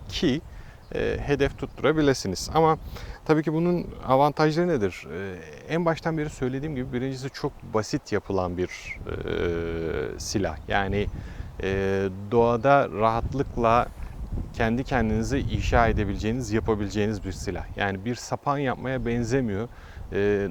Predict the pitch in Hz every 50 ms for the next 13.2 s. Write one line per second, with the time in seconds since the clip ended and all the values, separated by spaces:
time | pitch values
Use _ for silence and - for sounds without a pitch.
0 | - - 101 101 107 113 117 117 107 104 98 - - - 104 - - 98 98 101
1 | 101 101 101 101 95 90 85 80 - - - 80 85 82 85 85 80 82 85 87
2 | 90 80 - - - - 92 95 101 - - - - - 101 90 95 95 92 95
3 | 95 90 - - 95 - 95 95 92 104 101 98 92 85 - 95 92 92 92 95
4 | - - 107 104 - 104 107 107 101 98 101 101 98 98 92 95 101 101 104 104
5 | 135 143 135 127 143 147 139 120 110 151 147 139 147 143 147 - - - - -
6 | - - - - - 127 139 147 156 160 151 101 85 - 101 117 117 117 117 120
7 | 107 98 - - 135 123 139 139 - 143 131 - 131 117 78 123 123 127 131 139
8 | 135 120 - - 123 120 131 127 120 120 127 127 123 110 110 113 - - - -
9 | - - - - - - - - - - 92 95 90 87 98 - - - 85 82
10 | 50 - 104 104 107 110 110 104 - 120 107 104 98 95 95 92 110 104 98 101
11 | 101 - - - - - - 87 92 95 98 95 98 95 - - 117 107 113 110
12 | 107 101 98 104 104 - - 104 95 98 98 95 101 95 90 101 104 107 101 107
13 | 107 104 110 110